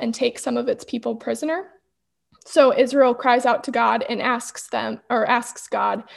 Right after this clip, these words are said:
to help them defeat this king and save their people. And God agrees and is with them, and they fight this king and are successful.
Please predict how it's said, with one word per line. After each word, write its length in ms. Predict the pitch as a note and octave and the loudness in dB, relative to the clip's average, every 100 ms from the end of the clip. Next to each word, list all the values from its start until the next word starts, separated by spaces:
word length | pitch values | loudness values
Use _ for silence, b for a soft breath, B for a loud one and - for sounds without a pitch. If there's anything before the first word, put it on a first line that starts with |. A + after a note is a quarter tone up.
| B | B
to 120 | - A#3+ | -6 -6
help 360 | - A3 A#3 | 0 0 0
them 260 | A#3 A3+ G#3+ | -4 -2 -2
defeat 600 | A3 A3 A3+ G3 - - B B B _ | -4 -4 -10 -12 -14 -18 B B B _
this 200 | A#3 - | 2 2
king 500 | - A#3+ G#3+ G#3+ A#3 B B _ | -6 -6 -4 -6 -8 B B _
and 220 | A#3 G#3 | -4 -4
save 340 | G#3 - G3 G#3 | -4 0 0 -2
their 120 | A3 | -6
people. 640 | G#3+ A3 A3 G3 C4 - - | -6 -12 -2 -2 -2 -6 -2
And 160 | A#3 | 0
God 260 | A3+ G#3+ A3 A3+ | 0 -2 -2 -4
agrees 500 | A3 G3+ G3+ A3+ - | -4 -6 -4 -8 -6
and 100 | A#3+ | -4
is 140 | A3 A3 | -2 -2
with 180 | G#3+ - | -8 -8
them, 420 | - A#3 A3+ C4 _ | -10 -6 -6 -8 _
and 280 | A#3+ A3 G#3 | -2 0 0
they 160 | A3 | -4
fight 280 | A3 A3+ G#3+ | 0 -2 0
this 180 | A#3 - | -4 -4
king 320 | A#3 A#3 A3 | -10 -8 -8
and 100 | A#3+ | -6
are 120 | G#3+ | -6
successful. 640 | - - E4+ - - - | -8 -4 -2 -2 -8 -10